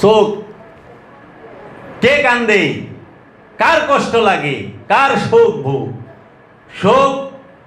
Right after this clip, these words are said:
এইটাও ভোগ, দুঃখ এইটাও ভোগ। কে করবে? নফসে। কিন্তু সে নিরাকার।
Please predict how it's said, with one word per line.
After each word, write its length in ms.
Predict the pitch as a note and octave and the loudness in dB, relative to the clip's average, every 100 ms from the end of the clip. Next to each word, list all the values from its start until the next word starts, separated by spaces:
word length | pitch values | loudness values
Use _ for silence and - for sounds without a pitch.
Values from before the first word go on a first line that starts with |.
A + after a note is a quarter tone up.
| - - - | -20 -20 -6
এইটাও 380 | D#3 D#3+ A#3 A#3 | -4 0 2 4
ভোগ, 520 | C#3+ A3+ A#3+ - - - - - - B2+ | 4 4 4 0 -6 -14 -20 -20 -6 -2
দুঃখ 480 | B3 - - F3 | -2 -2 0 2
এইটাও 360 | D3+ D3 F#3 F3 | 2 0 0 0
ভোগ। 480 | A#2+ C3 C3+ - - - - - | 0 0 0 -2 -6 -12 -18 -4
কে 180 | B3+ D4 | 0 2
করবে? 520 | D4 A3+ G3+ F#3+ D#3 C#3+ | 2 2 2 2 0 0
নফসে। 480 | E3 - - D3 G#2+ - - - - - | -2 -4 -10 -10 -10 -14 -20 -20 -20 -2
কিন্তু 300 | G3+ G3 G3 | 0 2 0
সে 260 | - E3 D#3+ | 2 2 4
নিরাকার। 840 | D3 C3+ - C#3 C#3 A#2+ - | 4 4 2 2 2 2 -2